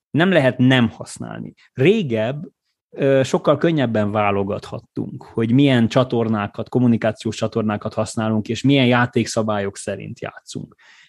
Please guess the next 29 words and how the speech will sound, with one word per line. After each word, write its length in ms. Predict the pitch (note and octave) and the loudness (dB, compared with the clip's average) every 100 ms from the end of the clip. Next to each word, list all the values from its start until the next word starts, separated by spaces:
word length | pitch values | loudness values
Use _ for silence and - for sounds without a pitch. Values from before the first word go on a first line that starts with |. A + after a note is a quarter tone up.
| - | -2
Ma 160 | D#3 | 0
viszont 440 | G3 F#3+ - E3 D#3 | 2 2 2 2 2
ez 180 | C#3+ D#3 | -2 -2
szűkülőben 920 | - - E3+ - A#2 G#2 G2+ G#2 G2 | -8 -2 -2 2 2 2 0 -4 -4
van, 300 | A#2+ D#3+ F#3+ - - _ | 0 0 -2 -6 -20 _
és 140 | - C#3 | -4 0
hát 100 | F3 | 2
nyilván 320 | G3 D#3+ D#3 | 2 4 2
ez 80 | D3+ | 4
nem 140 | F3 | 2
azt 120 | C3 | 0
jelenti, 220 | - A2+ A#2+ | -2 -4 -2
hogy 100 | A2 | 0
ez 60 | |
egy 80 | G#2+ | 0
rossz 200 | G#2 G#2 | 2 0
dolog, 440 | A2 B2+ F#3 G3+ G3+ _ _ - | 2 2 2 -2 -8 _ _ -2
viszont 360 | C#3+ D#3+ E3 | 0 4 4
jónak 400 | D#3 A#2 A2+ - | 6 4 2 0
sem 300 | - A#2+ B2 A#2 | 0 0 2 2
jó 180 | A2+ | 0
dolog, 380 | A2+ A2+ C3 E3 - _ _ - | 2 2 2 -2 -16 _ _ -6
tehát, 340 | B2+ B2 - | -4 -2 2
ö, 220 | C3+ C3+ | 2 2
különböző 460 | C3+ C#3 A#2+ A2 B2 | 2 2 2 2 0
új 220 | C#3 B2 | 2 0
kihívások 680 | - G#2 G#2 G2 G2 G#2 - | -2 -6 -6 -6 -6 -10 -10
keletkeznek 600 | G#2 G2+ - G#2 G2 - | -10 -10 -10 -10 -10 -12
emiatt. 460 | G1+ - _ _ | -16 -18 _ _